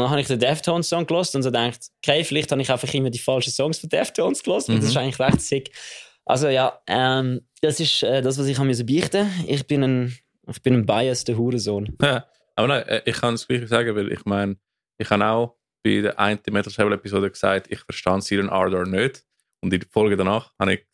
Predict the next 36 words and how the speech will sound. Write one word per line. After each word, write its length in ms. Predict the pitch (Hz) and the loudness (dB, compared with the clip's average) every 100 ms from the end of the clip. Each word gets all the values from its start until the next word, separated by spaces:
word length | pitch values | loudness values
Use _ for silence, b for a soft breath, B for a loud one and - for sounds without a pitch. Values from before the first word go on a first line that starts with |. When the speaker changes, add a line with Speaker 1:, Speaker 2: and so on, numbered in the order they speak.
| 104 - | -6 -2
Speaker 2:
äh, 140 | 107 101 | -2 0
habe 200 | 98 98 | 2 2
ich 500 | 98 95 92 92 - _ _ _ _ - | 0 -2 -2 -6 -10 _ _ _ _ 0
Hau-, 140 | 113 117 _ _ - | 0 -2 _ _ -4
Hausaufgaben 420 | 113 113 113 110 - | -2 0 0 -2 0
gemacht 240 | 107 - _ _ - | -2 -2 _ _ -2
und, 340 | 98 95 95 - | 0 0 -4 -4
äh, 80 | 90 | -2
du 120 | 95 | 0
hast 100 | 98 | 0
mir 80 | 98 | 0
Videos 280 | 101 101 - | 0 -2 -4
geschickt. 280 | - 95 - _ _ - | -4 -4 -4 _ _ -12
Speaker 1:
<laughs> 400 | - - - _ | -10 -10 -16 _
Speaker 2:
Und 320 | 95 92 95 | 0 0 -2
ich 100 | 95 | -6
so, 120 | - - | -10 -6
fuck. 300 | 95 - _ | -6 -6 _
Speaker 1:
Deine 260 | - 160 160 | 0 2 2
Mutter. 360 | 185 214 - - - - - - | 0 -2 -4 -6 -8 -20 -8 -2
Speaker 2:
Fuck, 280 | 95 - 110 | 0 0 0
eben, 280 | 104 95 - | 0 0 0
ich 180 | 101 - | -2 -2
so, 280 | 101 95 - _ - | -2 -2 -6 _ -4
jetzt 220 | 101 - | -2 -2
verstehe 420 | - - - 95 98 | -8 -4 0 0 0
ich 60 | |
Siren 300 | - 101 98 | 0 0 0
Ardor. 460 | - 90 95 95 98 _ _ _ | 0 0 0 -2 -6 _ _ _
Und, 300 | - 95 92 - | 0 0 -2 0
äh, 280 | 92 87 87 - B B B B _ _ | 0 2 0 -4 B B B B _ _
äh, 220 | 92 90 - _ _ | 0 0 -4 _ _
das 540 | - 117 135 - - - _ _ _ - | 0 0 0 -6 -10 -14 _ _ _ -6
Deftones 580 | 123 165 160 170 175 165 | 0 2 2 0 0 0
zum 140 | 127 | 0
Beispiel, 640 | 143 143 - 139 143 139 | 0 0 0 2 2 -2